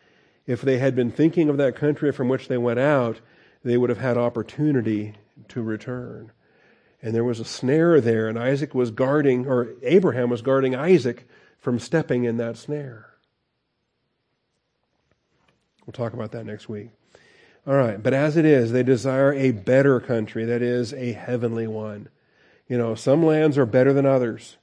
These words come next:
and, uh, heaven is better than earth, <laughs> okay?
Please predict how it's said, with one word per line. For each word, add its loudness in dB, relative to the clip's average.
and, -2
uh, 0
heaven -2
is -6
better -2
than -4
earth, -8
<laughs> -6
okay? -6